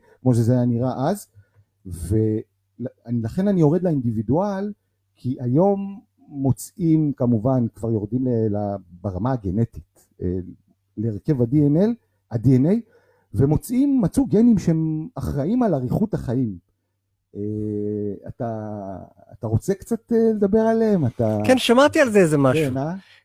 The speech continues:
Speaker 2: כן. אה, קודם כל, המושג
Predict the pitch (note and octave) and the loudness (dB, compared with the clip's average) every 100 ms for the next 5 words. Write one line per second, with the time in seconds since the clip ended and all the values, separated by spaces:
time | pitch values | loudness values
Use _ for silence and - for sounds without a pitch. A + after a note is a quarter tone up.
0 | - D3 D3+ - _ - - G#2 - B2+ | -10 -6 -6 -8 _ -20 -16 -16 -8 -2
1 | B2+ B2 B2 A#2+ A#2+ B2+ - - A3+ B3 | 0 2 2 2 2 2 -2 2 2 4
2 | G3+ D#3 C#3 - F#3 | 4 4 4 4 4